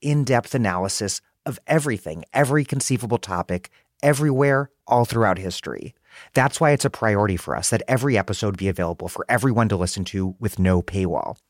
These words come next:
We want everyone to listen, regardless of your ability to pay. But that only works because those of you listeners who can afford to contribute do so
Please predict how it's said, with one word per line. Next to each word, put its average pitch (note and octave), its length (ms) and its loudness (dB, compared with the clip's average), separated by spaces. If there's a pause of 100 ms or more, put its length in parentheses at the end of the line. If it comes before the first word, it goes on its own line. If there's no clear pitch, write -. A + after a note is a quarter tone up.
(120)
We B2+ 200 2
want C3 300 2 (160)
everyone G#2+ 580 4
to F#2+ 100 2
listen, F2 460 -2 (180)
regardless G2 600 0
of E2+ 120 -4
your E2+ 120 -2
ability E2 380 -4
to D#2+ 80 -8
pay. F2+ 440 -8 (580)
But B2 160 0
that C#3 180 4
only D#3 240 4
works F2+ 380 0
because A2+ 340 0
those A#2+ 220 4
of A#2 100 0
you A#2 100 0
listeners A#2 460 0
who C3 80 -2
can C3 400 0
afford G#2 320 -2
to F#2+ 60 -4
contribute F#2+ 720 -4 (280)
do G#2+ 200 0
so - 400 -6